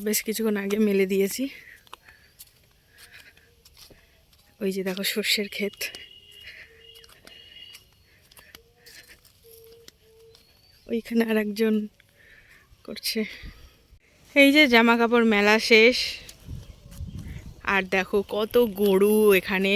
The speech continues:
চড়ে বেড়াচ্ছে, কারণ এইখানে প্রায় প্রত্যেকের বাড়িতেই তিন চারটে করে গরু আছে। এখানে আমাদের গরুও আছে, কিন্তু কোনটা আমি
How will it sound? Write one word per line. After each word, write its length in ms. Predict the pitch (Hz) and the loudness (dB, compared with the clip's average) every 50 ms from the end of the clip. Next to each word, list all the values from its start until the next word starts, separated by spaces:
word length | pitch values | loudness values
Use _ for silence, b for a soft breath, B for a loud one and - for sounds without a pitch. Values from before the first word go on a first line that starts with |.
| 220 226 220 - - | 0 0 -2 -2 -2
চড়ে 220 | 208 185 190 185 180 | -2 0 0 0 2
বেড়াচ্ছে, 500 | 185 185 180 190 202 - - - - 214 208 220 - - - b b b b b b b b b b - - - - _ - - - - - - | 2 2 2 0 -2 -4 -10 -2 0 0 0 0 -2 -10 -20 b b b b b b b b b b -20 -20 -20 -20 _ -20 -20 -20 -12 -2 0
কারণ 220 | 294 285 302 294 269 262 | 0 2 2 2 2 2
এইখানে 280 | 254 - 294 277 277 277 277 254 - | 2 0 0 0 2 2 0 0 -2
প্রায় 180 | 254 240 254 240 - | -2 -2 -2 -2 -4
প্রত্যেকের 500 | 247 254 - - 269 247 262 269 269 240 226 | -6 -6 -2 -2 -4 -2 2 0 2 4 4
বাড়িতেই 500 | 220 214 233 240 - 247 247 240 247 247 240 240 B B B B B B B | 2 2 2 0 0 2 4 4 4 4 2 0 B B B B B B B
তিন 140 | - 269 277 277 254 - | 2 4 6 6 6 6
চারটে 260 | 226 226 _ - 247 233 - | 4 2 _ 2 2 4 6
করে 160 | 247 233 240 214 196 202 | 6 6 4 4 4 2
গরু 220 | 185 180 180 185 180 165 170 | 2 2 2 2 0 0 -2
আছে। 200 | - - - 196 185 - - - - - _ - - _ _ b b b b b b - | -4 -4 -6 -6 -6 -8 -20 -20 -20 -20 _ -20 -20 _ _ b b b b b b -12
এখানে 180 | 220 240 240 240 214 214 | -6 -2 0 0 0 0
আমাদের 240 | 214 220 220 240 226 208 208 | 0 0 0 0 0 2 2
গরুও 280 | 208 208 214 220 214 196 175 175 | 2 2 2 2 0 0 0 -2
আছে, 180 | 175 - 208 196 180 - _ - | -6 -8 -12 -14 -14 -16 _ -14
কিন্তু 180 | - 208 196 202 - | -12 -10 -10 -8 -6
কোনটা 260 | 208 202 202 202 202 190 185 | -6 -6 -4 -4 -6 -8 -8
আমি 120 | 190 185 | -8 -8